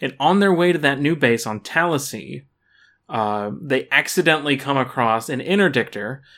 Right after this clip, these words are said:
which is a type of s-, uh, Star Destroyer that has a, that generates a gravitational field that disrupts hyperspace travel. Uh, and it's so,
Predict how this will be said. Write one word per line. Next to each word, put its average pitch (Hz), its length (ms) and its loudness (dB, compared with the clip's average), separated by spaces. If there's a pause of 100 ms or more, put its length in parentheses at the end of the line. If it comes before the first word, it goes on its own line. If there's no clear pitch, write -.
(120)
which 143 160 -2
is 135 120 6
a 127 100 4
type 143 320 -2
of 131 160 2
s-, - 320 -8
uh, 117 320 0
Star 151 300 2
Destroyer 127 520 2
that 113 240 -4
has 120 260 0
a, 113 180 -4
that 123 200 -6
generates 143 460 2
a 113 80 -2
gravitational 131 800 -2
field 175 500 -2 (220)
that 127 120 -4
disrupts 127 460 -2
hyperspace 151 540 -4
travel. 208 400 -6 (460)
Uh, 110 240 -4
and 131 120 0
it's 143 160 -2
so, 139 220 2